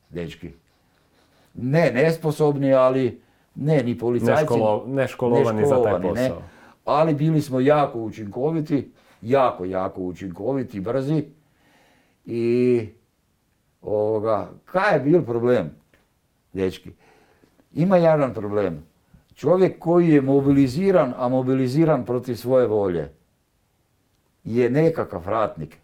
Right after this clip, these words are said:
Speaker 1: A čovjek koji se sam javlja i gura i preživi prve šokove, kak se veli, ne prolupa nakon doživljavanja i proživljavanja prvih ratnih strahota,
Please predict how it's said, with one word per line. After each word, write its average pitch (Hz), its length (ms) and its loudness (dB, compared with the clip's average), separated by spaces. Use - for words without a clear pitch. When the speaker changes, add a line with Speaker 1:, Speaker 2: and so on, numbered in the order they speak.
Speaker 1:
A 80 140 -8
čovjek 160 520 0
koji 135 220 2
se 127 180 -6
sam 160 320 0
javlja 156 400 4
i 127 100 0
gura 117 460 0
i 143 200 2
preživi 143 580 0
prve 165 300 2
šokove, 135 640 0
kak 123 260 -2
se 117 140 -6
veli, 123 340 0
ne 107 180 -2
prolupa 127 680 0
nakon 117 440 -2
doživljavanja 117 720 0
i 104 120 -2
proživljavanja 110 680 -2
prvih 110 360 -6
ratnih 110 380 -8
strahota, 107 680 -6